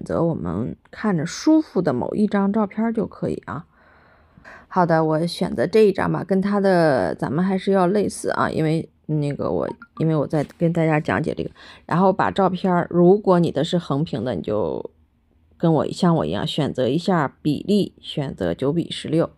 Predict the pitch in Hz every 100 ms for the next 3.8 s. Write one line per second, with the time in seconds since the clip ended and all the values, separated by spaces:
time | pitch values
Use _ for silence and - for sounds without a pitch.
0 | - - - - - - 156 170 165 165
1 | - - - 139 139 185 - 123 156 -
2 | - - - 175 - - _ - - -
3 | - 202 - - - 53 - -